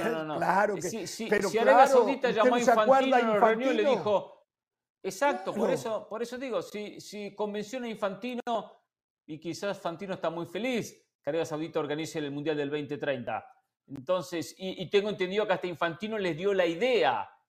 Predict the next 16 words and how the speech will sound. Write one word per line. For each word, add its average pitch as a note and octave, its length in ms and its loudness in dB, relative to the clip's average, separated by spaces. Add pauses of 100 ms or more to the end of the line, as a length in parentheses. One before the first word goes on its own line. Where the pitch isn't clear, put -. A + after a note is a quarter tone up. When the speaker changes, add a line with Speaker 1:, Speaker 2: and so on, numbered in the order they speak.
Speaker 1:
les C3+ 100 -10
dio E3+ 100 0
la G3 120 0
idea G3+ 200 2
de F3+ 160 -2
patrocinar F#3 760 -2
la D#3 200 4
Suda-, D3+ 480 -2
la, C3+ 680 -2 (280)
la D#3+ 100 -2
Superliga F3+ 600 -2
Africana. C3 640 -4 (300)
Fue C4 100 -8
idea B3+ 180 0
de A#3 80 -2
Infantino. G#3 680 -4